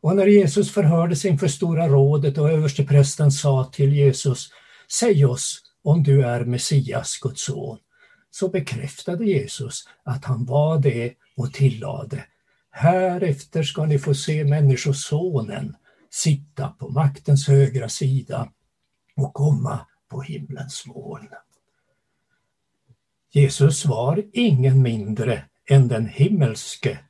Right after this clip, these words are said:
människoson som Daniel hade sett i en syn, och vilkens välde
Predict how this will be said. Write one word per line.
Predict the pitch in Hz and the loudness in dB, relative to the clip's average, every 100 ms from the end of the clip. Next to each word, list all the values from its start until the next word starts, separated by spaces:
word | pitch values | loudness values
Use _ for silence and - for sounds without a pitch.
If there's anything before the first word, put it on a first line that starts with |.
| _ | _
människoson | 127 117 107 - - - 139 117 107 - - - | -8 -6 -8 -10 -10 -6 -6 -6 -8 -10 -12 -20
som | - 135 123 | -6 -4 -4
Daniel | 123 165 143 104 127 220 | -2 -2 -2 -4 -4 -2
hade | 180 156 | -4 -4
sett | 139 - 135 _ _ - _ _ _ | -4 -6 -8 _ _ -20 _ _ _
i | 139 | 4
en | 135 117 | 4 2
syn, | - 135 104 - 110 _ _ _ _ _ _ | -4 -6 -6 -14 -16 _ _ _ _ _ _
och | 139 160 | 0 2
vilkens | 135 139 143 180 170 - | 4 4 2 -2 -2 -2
välde | 156 151 110 107 - 208 | 0 0 -2 -4 -4 -4